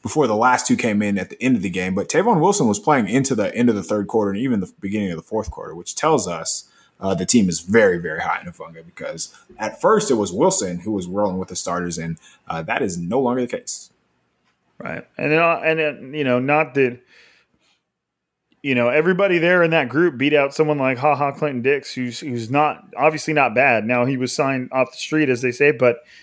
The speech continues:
Speaker 2: at the same time, you know, he made a play in the preseason, got an interception. You know, it would, it seemed like it'd be easy for the team to say, "Okay, guy that, you know, highly drafted guy, maybe he'll, he'll click better with us than he has in the past."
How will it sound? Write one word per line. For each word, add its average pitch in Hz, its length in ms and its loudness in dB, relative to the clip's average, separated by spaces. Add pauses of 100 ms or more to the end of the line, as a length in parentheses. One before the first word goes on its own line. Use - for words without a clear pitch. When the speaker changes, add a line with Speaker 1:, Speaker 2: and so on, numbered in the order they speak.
(120)
Speaker 2:
at 139 100 -4
the 135 80 -12
same 147 280 0
time, 147 320 -2
you 135 60 -4
know, 127 120 4
he 131 80 0
made 135 240 4
a 131 60 4
play 143 260 6
in 143 60 2
the 135 60 -6
preseason, 147 580 -4
got 123 160 4
an 139 80 -4
interception. 143 840 0
You 120 120 -4
know, 110 120 -2
it 131 120 0
would, 139 200 0
it 139 140 -6
seemed 170 160 -4
like 151 120 2
it'd 143 120 -4
be 135 220 -2
easy 170 260 2
for 151 260 4
the 147 120 -4
team 139 400 -4 (320)
to 117 100 -10
say, 131 160 0
"Okay, 165 380 0
guy 143 260 2
that, 143 220 0
you 139 80 -6
know, 120 120 0
highly 156 280 0
drafted 151 420 0
guy, 147 360 2 (300)
maybe 156 340 0
he'll, 147 480 2
he'll 151 240 2
click 156 300 0
better 135 220 2
with 135 160 0
us 127 280 0
than 131 120 -4
he 120 60 -4
has 120 260 -4
in 123 60 -2
the 120 80 -2
past." 139 500 0